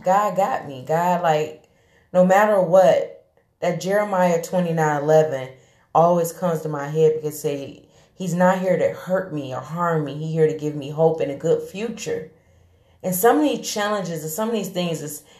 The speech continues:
is to shape me mentally, to teach me how to trust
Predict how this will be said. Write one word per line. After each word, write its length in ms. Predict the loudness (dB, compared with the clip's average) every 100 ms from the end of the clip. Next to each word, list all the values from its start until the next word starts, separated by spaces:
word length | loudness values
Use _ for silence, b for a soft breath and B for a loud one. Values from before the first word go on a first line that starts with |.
| b
is 200 | -8 -6
to 100 | -8
shape 440 | -8 -4 -2 -2
me 200 | -4 -4
mentally, 800 | 0 2 2 0 -4 -6 -10 -18 _ _ _ _ _ _ _ _ -14
to 480 | -8 -6 -4 -4 -6
teach 380 | -8 -6 -6 -6
me 240 | -4 -2
how 320 | -2 2 2 2
to 540 | -2 -8 -8 -10 -14
trust 720 | -8 2 4 4 -2 -10 -12